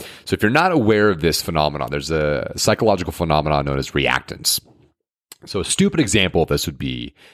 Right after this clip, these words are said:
uh, you go to your kid's room and you tell them, "Hey, go do your homework. Put down the video games and do your homework." Even if your child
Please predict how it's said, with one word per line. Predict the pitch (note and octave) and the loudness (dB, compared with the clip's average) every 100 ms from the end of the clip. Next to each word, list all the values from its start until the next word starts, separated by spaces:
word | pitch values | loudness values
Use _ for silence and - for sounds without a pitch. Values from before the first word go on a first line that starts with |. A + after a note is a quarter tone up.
| _ - | _ -10
uh, | C2 B1 A#1+ | -8 -8 -10
you | C#2 C2+ | -16 0
go | D3 | 2
to | F3+ | 4
your | D#3+ | 0
kid's | - B2+ - | 2 0 2
room | G2+ F#2 | 0 0
and | |
you | D#2+ | -4
tell | F2 D#2 | -4 -2
them, | D#2+ D2+ D#2+ | -4 -10 -2
"Hey, | A3 G#3 - _ _ - | 0 0 -4 _ _ -2
go | C4 | 0
do | D4+ | 2
your | C4+ E3 | 2 4
homework. | G#3 C#3 - - - _ | 2 -2 -10 -16 -20 _
Put | - C#4+ | 0 2
down | F3+ D#3+ | 0 0
the | D3+ | 2
video | C#3+ C3+ | 2 4
games | B2 A#2 A2+ G#2 - - _ - | 2 2 0 -4 -8 -10 _ -20
and | - | -4
do | - | 0
your | F3 A2+ | 2 2
homework." | G#2+ D#2+ A1+ - - _ - - - - - _ _ _ _ _ - | 0 -2 -8 -14 -20 _ -20 -20 -20 -20 -20 _ _ _ _ _ -6
Even | D#3 F#3+ G#3+ | -2 0 2
if | - C#3+ - _ _ | 2 0 -2 _ _
your | G2 F#2 | 0 0
child | - - G2 G2 F#2 F2 D2+ | 0 0 2 4 6 4 0